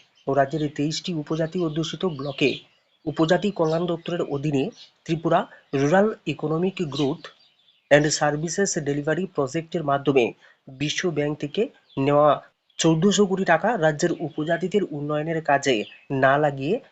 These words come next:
লুটপাট করে নেওয়া হচ্ছে বলে অভিযোগ করেছেন বিধায়ক সুদীপ রায় বর্মন। সুদীপবাবুর প্রশ্ন, উপজাতি কল্যাণ দপ্তর নোডাল দপ্তর হিসেবে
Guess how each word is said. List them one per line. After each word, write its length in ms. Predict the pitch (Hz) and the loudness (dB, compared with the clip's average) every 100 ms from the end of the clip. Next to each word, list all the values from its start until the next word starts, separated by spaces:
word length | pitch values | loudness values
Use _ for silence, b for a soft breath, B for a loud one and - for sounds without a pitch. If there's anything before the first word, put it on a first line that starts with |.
| _ | _
লুটপাট 560 | 135 143 147 - 170 165 | 0 2 0 -2 -4 -4
করে 240 | - 151 | -4 -2
নেওয়া 180 | 151 147 | 0 -2
হচ্ছে 320 | 131 139 170 | -2 0 0
বলে 280 | 139 117 101 b b _ | 2 0 0 b b _
অভিযোগ 340 | 165 156 156 156 | -2 0 -4 -4
করেছেন 440 | 147 147 - 175 | -2 -2 -2 -4
বিধায়ক 440 | 151 143 151 156 | -6 -6 -6 -4
সুদীপ 380 | 151 - 143 151 | -6 -6 -6 -4
রায় 140 | 139 127 | -2 -2
বর্মন। 360 | 123 123 92 - b b b - | 0 -2 -2 -8 b b b -10
সুদীপবাবুর 580 | - 185 190 196 190 214 | 0 2 6 6 4 0
প্রশ্ন, 480 | 165 151 - 185 233 | -2 -4 -2 -4 -4
উপজাতি 480 | 143 160 170 165 220 | -6 -2 -2 -2 -4
কল্যাণ 380 | - 147 156 160 | 0 0 0 -2
দপ্তর 360 | 156 - 175 240 B B - | -4 -2 -2 -4 B B 0
নোডাল 340 | 139 151 175 | 2 4 4
দপ্তর 300 | 160 147 156 143 | 2 -2 -6 -4
হিসেবে 400 | 147 - 143 220 | -4 -2 0 -2